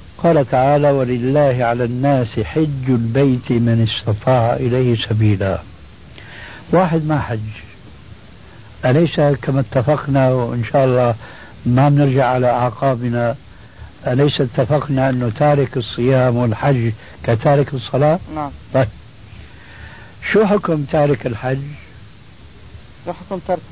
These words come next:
Speaker 2: الصلاة والزكاة؟
Speaker 1: كويس، على التفصيل السابق.
Speaker 2: نعم.
Speaker 1: طيب، قال تعالى: آه، "ولله على الناس حج البيت من استطاع إليه سبيلا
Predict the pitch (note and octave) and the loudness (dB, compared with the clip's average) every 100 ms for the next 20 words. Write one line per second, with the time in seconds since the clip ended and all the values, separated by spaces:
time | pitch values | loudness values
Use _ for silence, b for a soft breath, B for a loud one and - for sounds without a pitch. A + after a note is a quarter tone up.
0 | - E3 E3 E3 C#3+ C#3 - C3+ - - | -8 -2 0 0 -4 -10 -14 -18 -20 -6
1 | E3 D#3 A#2 - B B B - D#3 F3+ | 2 2 2 -4 B B B -2 2 2
2 | - E3+ - D#3+ D3 - D#3+ C#3 C3+ D#3 | 0 -4 0 0 0 -4 -2 -2 -2 -8
3 | - - - - D#3 D#3 D3+ - - B2+ | -16 -20 -20 -20 -12 -10 -10 -14 -8 0
4 | C3+ B2 - - B B B B - F#3 | 0 0 -10 -20 B B B B 0 2
5 | F#3 D#3 D3 C3+ C3+ A#2+ C#3+ G#3 - - | 2 0 0 2 2 2 0 0 -6 -20
6 | - B B B B B B B - B2 | -20 B B B B B B B -2 2
7 | B2+ D#3 E3+ F3+ F#3 F3+ E3 E3 D#3 D3+ | 2 4 2 2 2 2 0 0 -2 0
8 | E3 D#3 C#3+ - F3+ E3 D3+ C#3 C3 D3 | 0 0 -2 -4 -4 -2 -2 -2 2 2
9 | C#3+ C#3+ - C#3 D#3 B2+ - B2 A2+ C#3+ | 4 0 -2 -2 0 -2 -4 -6 0 0
10 | C3 B2+ B2+ B2+ A2 A#2 A#2+ A2 G#2 | 0 0 -2 -2 -2 -4 -4 -2 -4